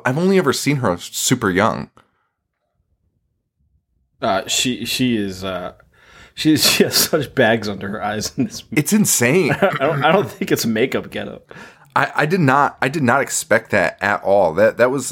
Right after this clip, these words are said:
Speaker 1: that was alarming. Um, so, uh, Bette Davis is there now, and she's like, "They do crazy things sometimes, old people," which, I don't know, probably got a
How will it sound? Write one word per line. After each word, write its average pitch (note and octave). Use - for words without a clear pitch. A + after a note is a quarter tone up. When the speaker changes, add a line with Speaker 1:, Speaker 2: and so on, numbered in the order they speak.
Speaker 1:
that A2
was A#2+
alarming. G2
Um, B2+
so, D#3
uh, C3+
Bette C#3+
Davis A#2
is F2+
there G#2+
now, G2
and G#2
she's A#2
like, G#2+
"They A2+
do C3+
crazy C#3
things D3
sometimes, F#2
old F#2+
people," G#2
which, -
I D#2+
don't D#2
know, D#2
probably F#2+
got F2
a D#2+